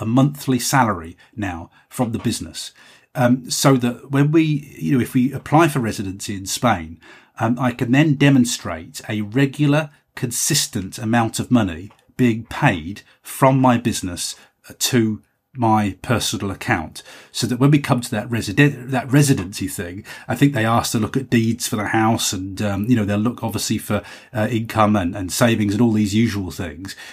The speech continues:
And I'm just gonna make sure everything's beautifully neat and tidy. So rather than it being in fits and starts, what I tended to do is just, you know, I'd take a lump sum out at the,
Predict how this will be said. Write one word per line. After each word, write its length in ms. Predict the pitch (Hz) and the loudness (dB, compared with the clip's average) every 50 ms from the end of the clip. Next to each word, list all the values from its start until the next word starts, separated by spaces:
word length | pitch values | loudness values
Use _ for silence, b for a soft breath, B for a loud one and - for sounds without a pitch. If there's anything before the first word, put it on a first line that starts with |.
| B B | B B
And 100 | 107 110 | 0 2
I'm 160 | 120 127 127 | 4 4 4
just 220 | 123 127 - - - | 4 2 -2 -2 0
gonna 160 | 135 127 127 | 0 2 2
make 180 | 127 120 120 | 2 0 0
sure 160 | - - 123 120 | -4 -4 -2 0
everything's 380 | 131 - - - 117 107 104 | 2 2 0 0 -2 -4 -6
beautifully 640 | 95 92 - 135 156 147 - 151 143 - 151 151 139 | -8 -4 -2 -2 -2 0 -2 -4 -2 0 2 4 6
neat 180 | 131 127 120 | 6 6 4
and 100 | 120 110 | 2 -2
tidy. 520 | 98 - 123 104 92 87 80 87 85 92 B B B B | -2 -2 -2 -2 -2 -4 -6 -8 -10 -10 B B B B
So 140 | - - 123 | -2 0 4
rather 220 | 143 170 185 190 | 6 6 6 6
than 140 | 170 165 147 | 6 4 4
it 80 | 131 120 | 4 4
being 220 | 143 135 127 117 | 4 4 4 4
in 80 | 117 107 | 2 -2
fits 340 | - - 127 120 - - - | 0 -2 -2 -2 -2 -6 -8
and 80 | - | -4
starts, 520 | - - - - 127 104 80 71 - - 127 | -4 -2 0 0 0 0 -2 -4 -8 -8 -6
what 80 | 127 | -4
I 40 | 131 | -2
tended 300 | 135 - 165 151 123 - | 0 2 4 4 2 2
to 80 | 101 92 | 0 -4
do 140 | 92 87 | -6 -6
is 100 | 85 82 | -6 -6
just, 260 | - - - - - - | -6 -6 -6 -6 -4 -4
you 60 | 120 | -2
know, 60 | 117 | -2
I'd 160 | 104 104 - | -2 -2 -2
take 200 | - - 117 - | -2 -4 -2 -2
a 60 | - | -2
lump 240 | 101 104 110 113 120 | -2 -2 -2 -4 -4
sum 180 | - - 110 101 | -4 -4 -4 -2
out 180 | 101 101 98 | -4 -4 -6
at 60 | 101 104 | -6 -8
the, 80 | 104 | -8